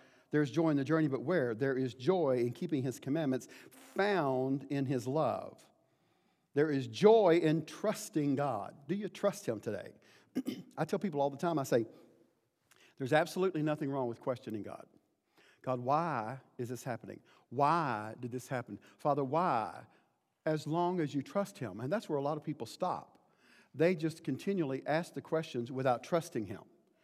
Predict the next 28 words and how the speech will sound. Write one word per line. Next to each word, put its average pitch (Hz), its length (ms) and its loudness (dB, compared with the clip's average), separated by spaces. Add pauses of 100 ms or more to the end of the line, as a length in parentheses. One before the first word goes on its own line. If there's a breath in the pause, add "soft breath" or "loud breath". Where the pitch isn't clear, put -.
(480 soft breath)
And 120 100 0
I 143 60 4
don't 170 100 4
know 180 100 6
about 180 300 2
you, 127 320 2 (640 soft breath)
but 131 100 0
whatever 170 440 4
the 165 80 0
question 170 400 -2
I 147 140 4
have, 120 600 -2
whatever 160 380 2
doubt 156 360 4
I 135 180 0
have, 120 320 0
whatever 156 300 2
temptation 170 580 0
I 139 140 0
have, 139 260 -2 (320 loud breath)
I 170 220 2
trust 156 420 -2
Him 131 600 2
to 135 100 -6
take 139 240 -2
care 143 300 2
of 117 240 0
it 110 420 -6